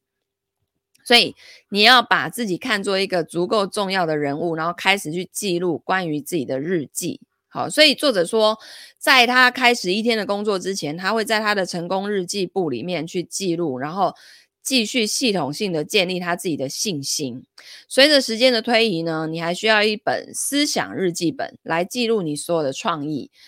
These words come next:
然后一本关系日记本，然后记录所有使你快乐的关系，还有一本知识日记本，记录你自己从这个犯过的错误当中去学到的所有的东西。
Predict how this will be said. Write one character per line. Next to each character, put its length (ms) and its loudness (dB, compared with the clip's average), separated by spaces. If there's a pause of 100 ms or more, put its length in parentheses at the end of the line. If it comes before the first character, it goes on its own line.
(120)
然 140 0
后 60 2
一 100 2
本 320 0
关 260 6
系 280 2
日 160 2
记 180 -2
本， 220 -4 (180)
然 100 -8
后 60 -4
记 180 -2
录 160 0
所 160 -4
有 120 0
使 160 -6
你 120 -4
快 220 0
乐 140 2
的 80 -4
关 240 -4
系， 260 -6
还 140 -4
有 100 2
一 80 0
本 300 -6 (100)
知 260 0
识 360 0
日 160 2
记 180 -2
本， 180 -2 (540)
记 240 4
录 160 2
你 260 -2
自 260 -6
己 300 -6 (260)
从 320 -2
这 160 4
个 140 2
犯 260 2
过 140 2
的 80 2
错 180 0
误 80 2
当 200 -2
中 160 -2
去 100 -2
学 240 -4
到 180 2
的 80 -2
所 220 -4
有 80 -2
的 100 -4
东 240 -10
西。 400 -8